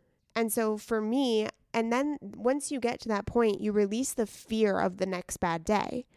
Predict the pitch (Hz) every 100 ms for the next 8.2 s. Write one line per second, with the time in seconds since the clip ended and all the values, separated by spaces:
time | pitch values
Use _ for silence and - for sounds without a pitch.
0 | - - - - 254 - 269 339 285 285
1 | 262 - - 190 240 311 233 190 190 180
2 | - - 175 175 180 175 208 220 220 214
3 | 214 208 - - - _ - 247 269 277
4 | 262 233 233 226 - 247 254 233 233 233
5 | 233 233 226 254 254 180 170 180 - 185
6 | 180 185 190 190 - 185 180 180 175 190
7 | 185 180 180 175 175 185 180 - 202 -
8 | 202 190